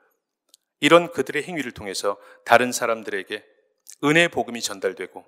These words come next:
그 은혜를 누리게 하는 것, 그래서 하나님이 흘리신 보혈의 가치와 파워가 할 수만 있다면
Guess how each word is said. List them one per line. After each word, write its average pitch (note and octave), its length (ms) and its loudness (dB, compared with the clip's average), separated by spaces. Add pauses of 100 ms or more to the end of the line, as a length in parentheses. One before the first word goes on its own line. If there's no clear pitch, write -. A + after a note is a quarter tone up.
(440)
그 E3 280 4
은혜를 D#3 380 -4
누리게 B2+ 280 -4
하는 A#2 220 -4
것, G#2 180 -2 (600)
그래서 C3+ 260 6
하나님이 F#3+ 480 -4
흘리신 D#3+ 380 -6
보혈의 C#3 380 0
가치와 B2 380 -2
파워가 D#3+ 540 0 (340)
할 B3+ 140 2
수만 A3 280 0
있다면 A#2 360 -6